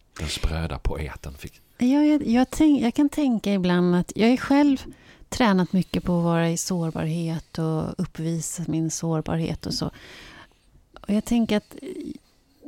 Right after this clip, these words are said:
Speaker 2: det är som vilken muskel som helst nästan. Tränar man på att vara i där så blir man ju inte, i alla fall inte samma definition av sårbarhet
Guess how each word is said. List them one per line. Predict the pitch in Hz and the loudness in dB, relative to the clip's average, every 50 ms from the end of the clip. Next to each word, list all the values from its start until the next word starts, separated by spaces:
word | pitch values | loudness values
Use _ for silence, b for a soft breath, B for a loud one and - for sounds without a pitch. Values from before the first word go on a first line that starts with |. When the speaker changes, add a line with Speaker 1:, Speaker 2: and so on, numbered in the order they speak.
| 320 320 - _ _ _ _ | -18 -18 -18 _ _ _ _
Speaker 2:
det | - 214 | -4 -2
är | 220 220 | -2 0
som | - - 254 247 | 0 2 2 2
vilken | 233 220 - - 226 220 | 2 2 2 2 4 4
muskel | 226 240 - - - - 220 220 | 4 4 2 0 -4 -4 -4 -2
som | - 240 226 | 2 2 2
helst | 175 190 240 269 - - - | 2 2 0 0 -2 -2 -2
nästan. | - - - - - - 160 165 | -4 -4 -4 -6 -4 -4 -4 -4
Tränar | - - - 254 247 220 208 220 240 262 | -2 2 4 4 6 6 4 4 4 4
man | 262 262 240 | 4 4 2
på | - - 202 190 185 185 185 185 | 2 0 0 2 2 2 2 0
att | 190 | 0
vara | 208 214 202 185 185 214 247 | 2 2 2 2 2 2 2
i | 254 240 | 0 0
där | 185 - 170 170 165 160 170 170 B B B B B B B B B B B | 0 0 0 0 0 0 -2 -2 B B B B B B B B B B B
så | - - 214 | -6 -4 -2
blir | 180 170 185 196 220 | 0 2 2 2 4
man | 226 233 233 | 4 4 4
ju | |
inte, | 233 226 - - - 175 | 4 2 0 0 0 0
i | 170 170 175 175 _ _ _ _ _ _ _ _ _ _ - | 2 0 0 -2 _ _ _ _ _ _ _ _ _ _ -8
alla | - 185 196 | -4 -4 -4
fall | - - 208 220 214 | -2 -2 -2 0 0
inte | 202 - - - 175 | -2 -4 -4 -6 -6
samma | - - 202 190 180 | -4 -2 0 0 0
definition | 175 185 185 - - 180 180 - - - 285 320 311 247 190 | 0 -2 -4 -2 -2 -2 -2 -2 -2 -2 0 2 2 2 2
av | 175 | 0
sårbarhet | 165 - 185 175 170 165 - 170 170 165 175 170 170 170 170 - - - - - | 0 0 0 0 0 0 0 0 -2 0 0 0 0 0 -2 -4 -8 -16 -18 -18